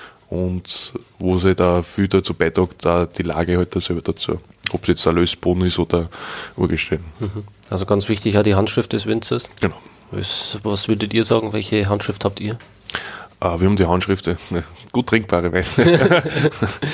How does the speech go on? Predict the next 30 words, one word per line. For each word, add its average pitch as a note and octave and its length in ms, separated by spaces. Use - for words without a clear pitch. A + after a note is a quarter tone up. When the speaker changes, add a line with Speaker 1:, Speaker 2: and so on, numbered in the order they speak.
Speaker 1:
Äh, E2 340
bei D#2+ 140
uns F2 220
die E2+ 100
Handschrift, E2+ 500
sag F#2 160
ich, F2+ 180
ist - 220
so, F2+ 260
äh, E2+ 300
wird F#2+ 160
da F#2+ 100
halt G2 220
gezielt F#2+ 400
beim F#2+ 140
Straßental, - 600
dass F#2 240
so E2+ 240
halt, - 460
äh, D#2 380
so - 220
viel E2+ 280
großes G#2+ 320
Spektrum F2+ 400
der F2+ 80
Leute E2+ 320
anspricht F#2 520
da F2 80
und F2+ 280
einfach, E2+ 340